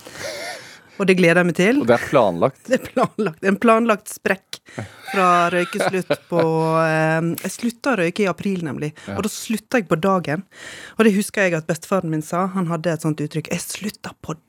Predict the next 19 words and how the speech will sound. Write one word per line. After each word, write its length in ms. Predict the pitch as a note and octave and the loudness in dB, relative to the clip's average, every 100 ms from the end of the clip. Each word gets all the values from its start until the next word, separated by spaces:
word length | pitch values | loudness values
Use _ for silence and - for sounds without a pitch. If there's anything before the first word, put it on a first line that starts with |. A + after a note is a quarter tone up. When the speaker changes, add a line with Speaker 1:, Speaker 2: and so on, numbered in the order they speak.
| - | -6
Speaker 1:
dagen." 400 | G3 - - D#3 - - - - - | -6 -6 -8 -10 -10 -20 -20 -18 -4
Og 80 | G3 | 2
da 60 | E3+ | 4
hadde 160 | E3+ D#3+ D#3+ | 4 4 4
han, 100 | C#3+ - - - D#3+ | 2 -6 -18 -8 -4
eh, 80 | E3 | 0
han 100 | E3+ E3 | 2 2
holdt 160 | D#3+ | -2
seg 160 | D#3 D3 | -8 -2
da, 140 | D#3+ - | -2 -2
selvfølgelig. 480 | - C#3+ D3+ - A#2+ - - | -8 -6 -8 -6 -8 -8 -2
Speaker 2:
Ja. 160 | A2 A#2+ D#3+ | 0 0 -2
Speaker 1:
Eh, 500 | D#3 D#3 D#3+ D#3+ D#3+ F3 | -4 -2 -2 -2 -2 0
men, 320 | F#3 F3+ F3+ | 2 2 4
eh, 500 | F3 E3+ E3+ F3 F3+ F3 - - - | 6 6 6 4 2 0 -6 -12 -6
eh, 160 | E3+ E3+ F#3+ | -4 0 2
jeg 100 | F3 | 4
har 160 | E3 E3 | 4 2
sprekt. 560 | - E3+ - - - | -2 -6 -6 -16 -20